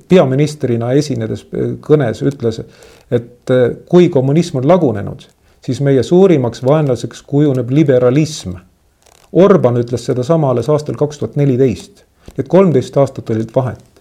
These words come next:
Aga Tšarnogurskit ei võetud kuulda, sest inimesed tookord ei saanud sellest aru. Oli suur eufooria.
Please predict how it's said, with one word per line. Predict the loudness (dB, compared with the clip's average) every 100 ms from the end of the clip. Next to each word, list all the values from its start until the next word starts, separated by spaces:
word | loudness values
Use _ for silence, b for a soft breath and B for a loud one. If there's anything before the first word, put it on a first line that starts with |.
| b b b
Aga | 0 4 2
Tšarnogurskit | 4 2 4 2 2 2 -2 -4
ei | 2
võetud | 4 4 0 0
kuulda, | 2 4 2 0
sest | -2 -2
inimesed | -2 -2 -4 2
tookord | 4 4 0
ei | -2
saanud | -2 -4 -4
sellest | -6 -4 0
aru. | 2 0 -2 B B
Oli | -2 2
suur | 4 4 4 4
eufooria. | 2 4 4 4 4 0